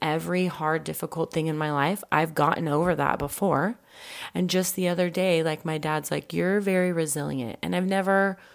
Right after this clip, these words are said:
heard him say that to me or really heard any adult, um, say something like that to me. And that is the truth. I am resilient.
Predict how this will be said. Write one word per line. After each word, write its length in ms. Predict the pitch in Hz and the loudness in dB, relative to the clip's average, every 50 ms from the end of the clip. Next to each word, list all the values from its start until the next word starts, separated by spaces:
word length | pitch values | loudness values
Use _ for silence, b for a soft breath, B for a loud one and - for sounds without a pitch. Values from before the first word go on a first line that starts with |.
| B B B B | B B B B
heard 280 | - - 214 202 208 180 | -2 2 4 4 4 2
him 400 | 180 185 170 170 175 175 170 170 | 0 -2 -2 -2 -2 -4 -4 -4
say 320 | - - - 214 233 247 | -4 -2 2 4 4 4
that 240 | 196 165 143 - - | 4 4 2 2 0
to 120 | - 180 | -2 -4
me 300 | 160 151 147 147 151 156 | -4 -4 -2 -2 -2 -2
or 260 | - - 160 160 160 | 0 0 0 2 0
really 320 | 156 165 175 175 175 175 170 | 0 0 0 0 2 0 0
heard 280 | 160 165 170 160 - - | -2 -2 -2 -2 -2 -2
any 240 | - 180 202 196 175 | -2 0 0 0 0
adult, 520 | 156 151 147 151 143 143 147 - - - - B B B B B B B B | 0 -2 -2 0 0 0 0 -2 -4 -8 -16 B B B B B B B B
um, 380 | - 170 165 156 156 151 151 156 | 0 2 2 2 2 0 0 -2
say 260 | - - 190 190 185 | 0 2 2 2 2
something 420 | 180 - 156 143 - - 156 151 | 2 0 0 -2 -4 -4 -6 -4
like 240 | 156 156 - - - - | -2 -2 -4 -4 -4 -4
that 220 | - 151 - - | -2 -2 -2 -2
to 100 | - - | -4 -6
me. 320 | 160 - - - - - 147 B B B B B B | -4 -4 -4 -4 -4 -4 -6 B B B B B B
And 220 | - 175 175 175 170 | -4 -2 0 2 4
that 280 | 160 160 156 - - - | 4 6 4 4 2 2
is 260 | - 170 170 165 160 151 | 4 4 4 4 2 -2
the 140 | 165 160 | -4 -4
truth. 560 | 156 - - - 185 170 - - - 170 - - _ - | -4 -4 -4 -2 0 0 0 0 -2 -6 -10 -12 _ -4
I 140 | 160 151 | -2 -2
am 320 | - - - 165 160 160 151 | -2 0 0 0 0 -2 -2
resilient. 680 | 147 147 143 147 - - - - 57 57 - - - | -6 -6 -6 -6 -6 -6 -6 -8 -8 -10 -12 -14 -18